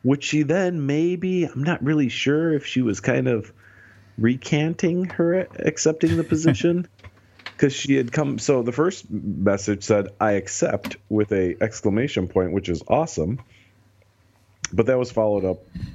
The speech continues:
Speaker 1: like, two hours later by, "I considered my T V correspondent position and looked at the shows recorded on my D V R.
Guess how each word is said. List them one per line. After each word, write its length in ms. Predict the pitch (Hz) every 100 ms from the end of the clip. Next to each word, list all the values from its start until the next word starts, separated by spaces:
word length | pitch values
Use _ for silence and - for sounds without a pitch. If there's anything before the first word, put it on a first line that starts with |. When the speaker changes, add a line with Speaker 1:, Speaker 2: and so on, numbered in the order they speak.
| -
Speaker 1:
like, 280 | 95 85 -
two 180 | - 117
hours 260 | 98 95
later 300 | 82 87 85
by, 440 | 80 78 78 76 76 - - - -
"I 80 | 107
considered 500 | 117 - 160 156 131
my 120 | 117
T 180 | 120 120
V 100 | 113
correspondent 600 | - 95 - 85 80 76
position 460 | 80 76 71 82 80
and 120 | 82
looked 240 | 107 123
at 100 | 110
the 60 | 107
shows 320 | - 95 92
recorded 360 | 87 82 87 85
on 120 | 82
my 100 | 82
D 200 | 73 76
V 180 | 71 71
R. 320 | 71 65 71